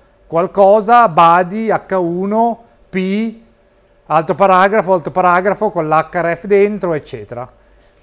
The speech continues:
E nell'about, H T M L, head, eccetera. Quindi mettiamo esattamente l'H T M L che avremmo scritto indipendentemente incollato nel return.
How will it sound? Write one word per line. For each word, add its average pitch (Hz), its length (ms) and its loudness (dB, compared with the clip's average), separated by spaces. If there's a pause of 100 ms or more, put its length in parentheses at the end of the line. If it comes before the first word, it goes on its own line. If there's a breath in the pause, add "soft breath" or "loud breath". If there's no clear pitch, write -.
E 175 140 -6
nell'about, 247 640 2
H 202 300 0
T 220 100 -8
M 214 80 -4
L, 214 260 0
head, 175 480 -4
eccetera. 131 360 -8
Quindi 151 420 -8 (100)
mettiamo 170 500 2
esattamente 233 720 -4
l'H 170 100 -2
T 165 200 -10
M 202 180 0
L 151 120 -2
che 143 100 -8
avremmo 165 280 -4
scritto 233 760 -6 (800)
indipendentemente 185 1120 -4
incollato 170 720 -2
nel 147 140 -6
return. 127 680 -10